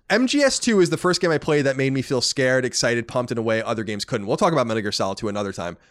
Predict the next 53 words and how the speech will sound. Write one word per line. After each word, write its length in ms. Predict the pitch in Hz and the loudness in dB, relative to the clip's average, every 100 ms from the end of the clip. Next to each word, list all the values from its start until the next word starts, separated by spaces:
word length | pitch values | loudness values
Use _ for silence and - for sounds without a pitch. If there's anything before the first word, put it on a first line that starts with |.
| - | -4
But 100 | 151 | 2
he 100 | 175 | 2
asked 240 | 220 - | 2 0
this, 260 | 131 - 117 | -4 -4 -4
or 80 | 113 | -4
he 40 | |
says 260 | - 175 120 | 0 -2 -2
this. 200 | 82 - _ _ - | -8 -12 _ _ -4
"My 120 | 151 | -2
question 340 | 190 254 - | 2 2 2
is, 260 | 180 160 107 | 0 0 0
do 120 | 120 | 0
you 100 | 143 | 0
think 200 | 151 240 | 2 -2
games 300 | 208 185 147 | 0 0 0
matched 440 | 127 127 156 - 151 | -2 0 -2 -4 -6
Hideo 360 | 135 131 139 | 0 2 2
Kojima's 460 | 139 131 123 117 117 | 0 -2 -2 -2 -4
ambition? 800 | 117 104 92 185 214 - - _ _ _ - - - - - | -8 -8 -4 -2 0 -4 -8 _ _ _ -20 -20 -20 -20 -2
Thank 200 | 165 190 | 2 2
you 100 | 233 | 2
for 160 | 208 180 | 0 0
all 180 | 156 151 | 4 4
your 120 | 139 | 2
amazing, 340 | 131 131 123 | 2 0 -2
the 100 | 120 | -2
amazing 240 | 120 120 110 | 0 0 0
work 160 | 113 | -4
you 60 | 110 | -4
do." 100 | 98 | -4
So, 120 | 113 | 0
like 120 | 151 | 2
Dagan 280 | 165 247 330 | 2 2 2
was 100 | 262 | -2
saying, 400 | - 147 123 113 | 0 0 0 0
and 60 | 110 | 0
I 40 | |
think 120 | 160 | -2
this 100 | 185 | -4
is 60 | 160 | -4
a 40 | |
good 120 | 127 120 | -2 0
way 160 | 113 | 0
to 100 | 104 | 0
kind 240 | 101 113 104 | -2 -2 -2
of 140 | 90 _ _ _ | -8 _ _ _
continue 260 | 135 127 123 | -6 -2 -2
our 80 | 107 | 0
conversation. 640 | 117 107 110 139 123 101 | -2 -2 0 0 0 -2
Like 160 | 110 | -2
Dagan 240 | 165 214 277 | 0 0 0
was 120 | 196 | -2
saying, 420 | 151 131 117 110 | 0 0 -2 -4